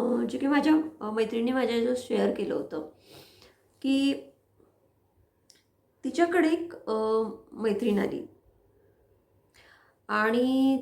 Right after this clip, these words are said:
ती बोलली की, अ, "अरे, मी खूप प्रॉब्लेममध्ये आहे, खूप वाईट, अ, हे आहे, यांचा पण जॉब गेला,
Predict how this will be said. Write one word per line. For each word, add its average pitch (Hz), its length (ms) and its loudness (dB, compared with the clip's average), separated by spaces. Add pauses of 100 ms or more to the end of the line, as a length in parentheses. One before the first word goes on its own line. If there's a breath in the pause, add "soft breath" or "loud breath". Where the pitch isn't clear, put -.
(100)
ती 277 60 -4
बोलली 262 320 0
की, 269 320 0
अ, - 180 -6 (680)
"अरे, 208 360 0
मी 214 180 0 (100)
खूप 220 220 -4
प्रॉब्लेममध्ये 190 640 -2
आहे, 196 540 -2
खूप 208 180 -8
वाईट, 196 340 -2
अ, 185 200 -6
हे 196 240 -2
आहे, 180 420 -4
यांचा 190 320 -4
पण 202 340 -4
जॉब - 380 -2
गेला, 170 500 0